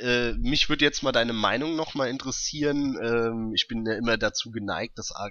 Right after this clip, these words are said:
Ganze so ein bisschen zahlenmäßig zu betrachten und auch eher Richtung Wirtschaft zu gehen.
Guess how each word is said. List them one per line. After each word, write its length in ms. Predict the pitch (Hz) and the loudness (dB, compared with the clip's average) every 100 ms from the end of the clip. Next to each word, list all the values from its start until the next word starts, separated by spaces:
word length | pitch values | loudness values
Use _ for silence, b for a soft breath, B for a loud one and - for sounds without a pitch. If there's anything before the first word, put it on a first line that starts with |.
| - | -12
Ganze 340 | - 110 110 117 | -6 -6 -6 -8
so 120 | 107 | -6
ein 80 | 104 | -4
bisschen 260 | 104 98 92 | -4 -6 -6
zahlenmäßig 1000 | - 98 107 127 127 120 120 - 113 - | -2 2 4 4 2 -2 -2 -2 -2 -4
zu 180 | - | -4
betrachten 840 | - 110 - 107 - - 113 107 104 | -4 -4 -2 -2 -2 -8 -10 -8 -8
und 300 | - 92 95 | -8 -10 -8
auch 380 | - 98 - - b b b b b | -6 -6 -8 -14 b b b b b
eher 280 | 98 104 107 | 0 2 4
Richtung 720 | 110 - 107 101 95 92 92 101 | 2 0 -2 -4 -6 -8 -8 -2
Wirtschaft 480 | 147 - 95 - | 0 2 0 -2
zu 160 | - 98 | -10 -10
gehen. 400 | 87 92 101 131 | -4 -2 -2 -4